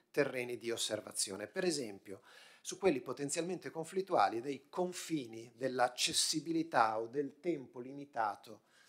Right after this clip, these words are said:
eh, delle relazioni familiari rispetto alla disponibilità della connessione online. Eh, due casi evidenti.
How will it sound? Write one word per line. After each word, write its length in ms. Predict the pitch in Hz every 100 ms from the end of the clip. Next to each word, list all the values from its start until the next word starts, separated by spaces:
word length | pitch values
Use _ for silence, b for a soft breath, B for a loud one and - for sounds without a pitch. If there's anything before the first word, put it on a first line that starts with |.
| b b -
eh, 440 | - 123 117 113 - _ _
delle 340 | 127 160 139 123
relazioni 400 | 131 127 165 131
familiari 560 | 135 147 131 117 123
rispetto 880 | 135 - - 127 120 - - 113 117 b b b
alla 600 | 131 123 117 117 117 120 120 - _
disponibilità 840 | 123 156 - 131 123 123 120 123
della 220 | 120 117 117
connessione 640 | 120 113 117 - 110 107
online. 560 | 110 107 101 101 104 - B B B B _
Eh, 280 | 139 139 -
due 260 | - 214 -
casi 640 | 139 113 104 95 101 104 -
evidenti. 760 | 131 120 110 101 95 - 98